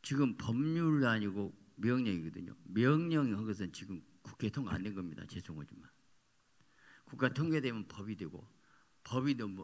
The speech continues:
헌법이고, 그러면 우리는 진짜 높은 헌법을 지키는데 헌법을 안 지켜, 이 정부가.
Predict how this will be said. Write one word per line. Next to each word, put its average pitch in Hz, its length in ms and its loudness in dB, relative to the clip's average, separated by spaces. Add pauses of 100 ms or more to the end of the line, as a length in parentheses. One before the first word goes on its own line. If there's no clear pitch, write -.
헌법이고, 98 720 -8
그러면 135 220 -2
우리는 117 260 -6
진짜 117 260 -2
높은 107 300 -2
헌법을 156 580 -2
지키는데 123 920 4 (1500)
헌법을 214 520 6
안 143 160 6
지켜, 202 520 12
이 113 80 -4
정부가. 107 560 -2